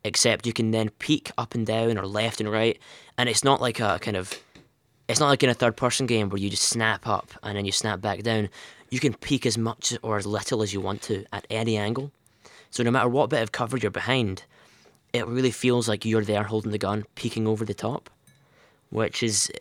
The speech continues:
it's awesome. I wish more games did it, because I'd much rather have that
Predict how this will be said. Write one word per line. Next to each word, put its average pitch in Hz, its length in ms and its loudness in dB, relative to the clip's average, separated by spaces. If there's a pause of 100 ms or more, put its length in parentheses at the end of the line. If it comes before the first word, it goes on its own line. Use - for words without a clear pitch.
(180)
it's 123 180 2
awesome. 143 280 6
I 110 60 2
wish 123 240 2
more 123 120 2
games 117 200 2
did 139 160 2
it, 127 160 0
because 110 360 -2 (400)
I'd 113 200 4
much 117 340 2
rather 117 220 0
have 107 260 2
that 104 240 2